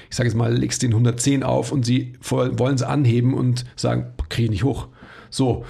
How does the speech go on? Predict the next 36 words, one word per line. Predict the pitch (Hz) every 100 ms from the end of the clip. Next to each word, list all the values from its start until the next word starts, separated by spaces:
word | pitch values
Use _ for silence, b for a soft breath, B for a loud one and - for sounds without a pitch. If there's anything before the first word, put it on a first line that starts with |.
| B B -
obwohl | 113 127 139
sie | 120
es |
eigentlich | - 120 135 139 127 123 - 107
hochkriegen | 131 - - 117 110
sollten, | 120 131 151 - 123 120
keine | 120 117 120
Ahnung, | 131 120
für | 110
fünf, | - 135 127
sechs, | - 120 120 - - 139
whatever | 120 127 151 117
Reps, | 113 120 - B B B
aber | 135
sie | 156
machen's | 165 214 170
halt | 131 120
nicht, | 101
weil | 113
sie | 123
Angst | - 156
davor | 165 - 107
haben. | 104 123 120 B B B
Also | 117 135
denen | 135 123 151 190 185 135
halt | 135 -
so | 139
eine, | 135 127
so | 127
eine | 123 123
subjektive | 190 190 180 - 143 -
Anstrengung | 165 160 160 135
zu | 123
geben, | 123 127 127
dass | 123 -
sie, | 131 127